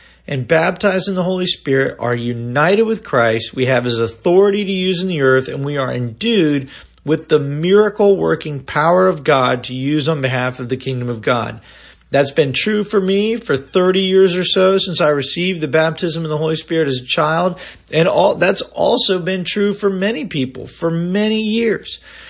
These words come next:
So why don't we all see all of our similarly situated brothers and sisters going around dominating the world for Jesus? You know, part of the answer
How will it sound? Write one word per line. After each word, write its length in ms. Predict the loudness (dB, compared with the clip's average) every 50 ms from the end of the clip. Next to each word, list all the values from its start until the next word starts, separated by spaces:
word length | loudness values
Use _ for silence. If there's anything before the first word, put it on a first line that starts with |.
| -18 -6
So 220 | -2 0 0 0 0
why 360 | 0 0 0 0 0 0 0
don't 220 | 0 -2 -2 -2
we 140 | 0 0 0
all 300 | 0 0 0 0 2 2
see 380 | 2 2 0 -2 -2 -4 -2 -2
all 260 | -2 0 0 0 -2
of 140 | 0 0 0
our 100 | 0 2
similarly 720 | 0 0 0 0 -2 -2 -2 -2 -2 0 0 0 0 0
situated 760 | -2 -4 -4 -6 -8 -6 -6 -4 -4 -2 -2 -4 -4 -6 -6
brothers 440 | 0 2 2 2 4 2 0 0 -2
and 100 | -4 -4
sisters 480 | -4 0 0 0 0 -2 -4 -6 -6 -4
going 380 | 0 0 0 2 0 -2 -4
around 440 | -4 -4 -2 -2 -2 -2 -4 -6 -8 -16 -20 -20 -20 -20 -16 -12 -10 -10 -6 -2
dominating 840 | -2 0 2 2 0 0 0 0 2 2 2 2 0 -2 -2 -2
the 80 | -2 -2
world 500 | -2 0 2 2 4 4 2 0 -2 -6
for 160 | -6 -6 -6
Jesus? 800 | -4 -4 -4 -2 0 0 0 0 0 -2 -4 -4 -4 -6 -6 -6 -10 -20 -20 -20 -20 -20 -20 -20 -20 -16 -4
You 60 | 0
know, 240 | 2 2 2 0 -4 _ -20 -14
part 260 | -2 2 2 4 4 4
of 140 | 2 4
the 280 | 2 0 2 2 2 2
answer 460 | 2 2 0 -2 0 -2 -2 -4 -6